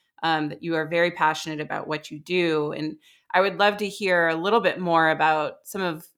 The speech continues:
you know, what, what are some of your biggest passions in life, and what are those things that drive you to do this work?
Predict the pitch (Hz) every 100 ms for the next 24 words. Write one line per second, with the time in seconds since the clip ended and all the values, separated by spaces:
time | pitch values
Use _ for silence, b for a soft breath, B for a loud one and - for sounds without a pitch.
0 | - 175 165 185 208 202 233 277 277 262
1 | 220 196 160 165 160 - 151 151 - 165
2 | 156 147 151 156 151 147 147 165 196 226
3 | 190 - 170 165 - - - 147 156 156
4 | 143 143 151 143 151 156 147 131 - -
5 | 95 71 -